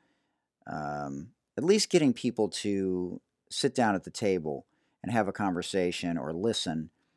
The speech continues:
and not be in denial or be less ignorant, be more educated, um, about some of these issues because of white privilege, um, and because of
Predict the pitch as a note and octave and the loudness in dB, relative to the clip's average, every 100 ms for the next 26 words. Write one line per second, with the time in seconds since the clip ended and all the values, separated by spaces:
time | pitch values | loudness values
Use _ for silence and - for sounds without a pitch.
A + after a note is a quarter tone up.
0 | _ _ _ F2+ F#2 F2 F2 F2 F2 F#2+ | _ _ _ -2 0 0 0 0 0 0
1 | G#2+ - G2+ F2 F2 D#2+ D#2 D2+ D2 - | 0 0 -2 -2 -2 -2 -4 -4 -4 -6
2 | E2+ E2 D#2 D2+ D2+ F2+ A#2+ A#2 F#2+ - | -6 -4 -2 -4 -6 -6 0 0 0 -2
3 | F#2+ E2+ D#2+ D2+ D2 A#2+ A2 F#2+ D2+ E2 | -6 -4 -4 -6 -2 0 0 0 -2 -4
4 | E2+ F2+ D#2 D2 C#2+ _ _ _ _ _ | -8 -4 -4 -6 -10 _ _ _ _ _
5 | _ _ _ - - D#2+ E2+ E2 D2+ D2 | _ _ _ -12 -4 -2 0 0 -2 -4
6 | E2+ - F#2+ A2+ G#2 - - G#2 G2+ G2+ | -8 -6 2 6 4 2 -2 0 0 2
7 | D3+ - G#2 G2+ - G2 G#2 G2 F#2 E2+ | 2 4 0 0 -4 -6 -2 -2 -2 0
8 | F#2 F2+ - F#2+ E2 C#2 - - - _ | 0 2 0 0 0 -6 -8 -12 -14 _
9 | _ _ _ _ - D#2+ D2+ D2+ D2+ D2+ | _ _ _ _ -10 -6 -6 -6 -6 -6
10 | D#2+ _ _ _ _ _ _ - F#2+ F#2+ | -8 _ _ _ _ _ _ -2 0 0
11 | F#2 - G#2 G2 F#2+ - F2+ F2+ F2 - | -2 0 2 2 0 -2 0 0 0 -8